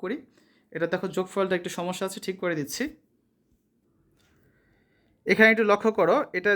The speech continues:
যোগফলটা এভাবে করবো না, আমরা ডান পাশে করছি। আমাদের সংখ্যার আগে লিখি কত ছিল? ইলেভেন পয়েন্ট সিক্স এইট সেভেন ফাইভ।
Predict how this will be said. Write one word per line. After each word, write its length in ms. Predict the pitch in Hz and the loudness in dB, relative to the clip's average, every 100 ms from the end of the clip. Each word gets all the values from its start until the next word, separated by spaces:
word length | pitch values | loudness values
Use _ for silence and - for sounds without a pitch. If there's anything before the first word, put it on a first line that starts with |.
| 196 | 0
যোগফলটা 340 | 220 - 214 196 | -2 0 2 4
এভাবে 200 | 208 208 | 2 4
করবো 180 | 170 160 | 4 4
না, 40 | 180 | 2
আমরা 120 | 175 170 | 4 4
ডান 100 | 185 | 2
পাশে 140 | 214 226 196 | 0 0 0
করছি। 260 | 196 - 302 - 165 | -2 -6 -8 -8 -6
আমাদের 180 | 165 175 | -4 -2
সংখ্যার 220 | 185 196 190 | 0 4 4
আগে 80 | 185 | 4
লিখি 120 | 196 185 | 2 -2
কত 80 | 190 - | -2 -2
ছিল? 120 | 202 302 _ _ _ _ _ 190 | -2 -4 _ _ _ _ _ 2
ইলেভেন 480 | 208 233 226 220 226 262 269 _ _ _ _ | 6 6 6 4 4 0 -2 _ _ _ _
পয়েন্ট 360 | 180 160 214 262 - _ _ _ _ - - | 2 4 2 -2 -8 _ _ _ _ -20 -4
সিক্স 400 | 220 233 240 233 - - - _ _ _ 180 180 | 2 2 2 -4 -12 -14 -18 _ _ _ -2 2
এইট 240 | 185 196 - - _ - - | 2 2 -6 -20 _ -20 0
সেভেন 380 | 175 170 170 170 170 - _ _ _ | 4 6 6 4 0 -8 _ _ _
ফাইভ। 200 | 185 | 4